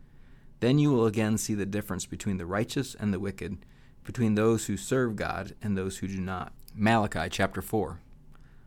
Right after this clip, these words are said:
The Lord of heaven's army says, "The day of judgment is coming, burning like a furnace. On that day the arrogant and the wicked will be burned up like straw.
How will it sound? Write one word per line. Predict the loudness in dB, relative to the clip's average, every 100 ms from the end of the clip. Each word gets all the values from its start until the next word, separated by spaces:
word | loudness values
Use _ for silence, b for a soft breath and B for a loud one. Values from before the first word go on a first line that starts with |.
| b b -20 -6
The | 0
Lord | 6 6 6
of | 4
heaven's | 2 2 2
army | 2 2 2
says, | 0 -2 -4 -4 -8 -10
"The | -4 0
day | 2 4
of | 2 0
judgment | -2 0 -2 -2
is | -4
coming, | -2 -2 -2 -6 -2
burning | 4 6 6
like | 4 2
a | -2
furnace. | -4 -2 -2 -4 -12 b b b b
On | 2 4
that | 4
day | 4 4
the | 4 2
arrogant | 4 4 2 0
and | 0
the | 0
wicked | 0 0 -2
will | -2
be | -2 -4
burned | -2 0 2
up | 2 0
like | -4 -4
straw. | -8 -6 -4 -4 -6 -8